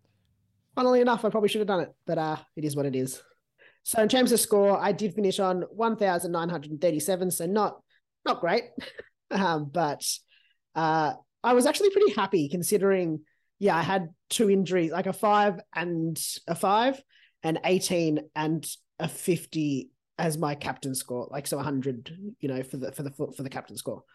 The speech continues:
So not, not too devastated by that, um, considering, yeah, I had a bit of a shit show.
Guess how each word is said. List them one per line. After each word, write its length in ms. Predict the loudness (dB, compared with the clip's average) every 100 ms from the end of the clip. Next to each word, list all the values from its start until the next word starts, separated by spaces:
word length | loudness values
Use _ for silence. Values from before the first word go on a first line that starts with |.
| -4
So 460 | 0 4 4 4 0 _ _ -6
not, 180 | -4 -2
not 160 | -2 0
too 300 | 2 2 0 -2
devastated 560 | -2 -2 -2 -2 -2
by 160 | -6 -4
that, 240 | -4 -6 -10 -12
um, 380 | -8 -6 -4 -6
considering, 440 | -6 -6 -4 -4 -4
yeah, 240 | -6 -10 -10
I 60 | -8
had 100 | -8
a 60 |
bit 180 | -8 -8
of 60 | -6
a 60 |
shit 200 | -6 -4
show. 220 | -4 -6